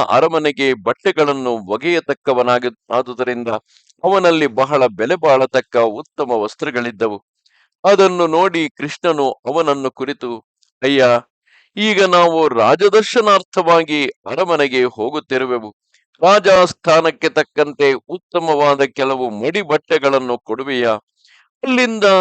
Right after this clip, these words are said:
ಹಿಂತಿರುಗಿ ಬಂದೊಡನೆ ನಿನ್ನ ಬಟ್ಟೆಗಳನ್ನು ಹಿಂತಿರುಗಿ ಕೊಟ್ಟು ಬಿಡುವೆವು.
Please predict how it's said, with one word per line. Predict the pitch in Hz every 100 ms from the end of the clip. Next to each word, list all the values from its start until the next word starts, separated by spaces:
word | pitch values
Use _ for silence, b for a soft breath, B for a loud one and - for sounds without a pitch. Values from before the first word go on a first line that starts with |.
| 170 127
ಹಿಂತಿರುಗಿ | 123 196 330 247 196
ಬಂದೊಡನೆ | 185 190 185 180 170 160 147 - _
ನಿನ್ನ | 214 240 196
ಬಟ್ಟೆಗಳನ್ನು | 156 160 - 185 160 151 147 135
ಹಿಂತಿರುಗಿ | 131 139 175 180 147 123 123 120 _
ಕೊಟ್ಟು | 131 - 165
ಬಿಡುವೆವು. | 139 123 123 113